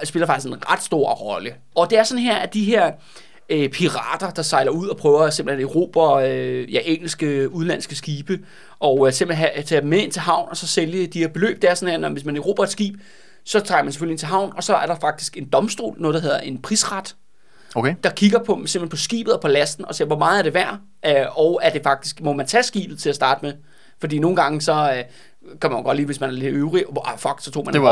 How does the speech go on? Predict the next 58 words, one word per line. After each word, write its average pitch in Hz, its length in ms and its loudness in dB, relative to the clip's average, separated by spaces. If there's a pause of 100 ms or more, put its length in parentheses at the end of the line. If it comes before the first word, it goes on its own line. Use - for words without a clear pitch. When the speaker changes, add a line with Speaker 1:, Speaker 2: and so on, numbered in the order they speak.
(100)
Speaker 1:
hold-, 104 120 -10
så - 60 -10
tog 220 100 8
Speaker 2:
ja. - 60 6
Speaker 1:
man 196 100 4
en 170 60 0
hollænder. 180 340 4 (200)
Det 202 80 8
må, 196 280 2
det 185 80 2
måtte 170 180 4
man 113 100 -10
ikke, 127 220 -10 (200)
for 151 120 4
Speaker 2:
<laughs> - 0 -
Speaker 1:
eksempel. 165 580 0
Nå, 185 240 4
så 233 120 4
bliver 226 140 4
man 196 80 6
nødt 190 160 4
til 190 80 2
at 175 120 0
smide 165 180 -4
skibet 196 280 -4
ud 175 80 0
igen, 151 220 2 (280)
ud, 175 180 -2
sætte, 151 320 0
øh, 147 60 -4
besætningen 151 460 -2
fri 170 280 -4
og 139 180 0
smide 143 180 -10
dem 147 60 -4
ud 156 40 -2
igen. 185 200 -2 (260)
Men 269 200 0
hvis 269 120 -2
det 262 80 -4
nu 247 80 0
er 247 40 6
et 247 60 -2
britisk 302 220 -2
krigs-, 147 380 -4
krigsskib, 143 340 -6 (200)
eller 131 140 2
et 113 80 0
handelsskib, 120 420 -4 (460)
så 240 120 4
er 226 40 10
det 214 100 0
ligesom, 180 240 0
okay, 151 280 0
det 202 100 6
er 160 40 4
fair 127 220 2
game, 240 300 0